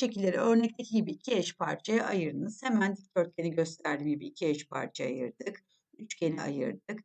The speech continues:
Daireyi ayırdık. Ve buradaki kareyi de ayırdığımız zaman hepsi iki eş parçaya ayrılabiliyor. Biz bunları neyle yapıyoruz?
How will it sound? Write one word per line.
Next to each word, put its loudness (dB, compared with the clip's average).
Daireyi 6
ayırdık. 0
Ve -8
buradaki -4
kareyi 2
de -4
ayırdığımız -2
zaman -8
hepsi -12
iki -4
eş -4
parçaya -2
ayrılabiliyor. -4
Biz -2
bunları 6
neyle 2
yapıyoruz? 0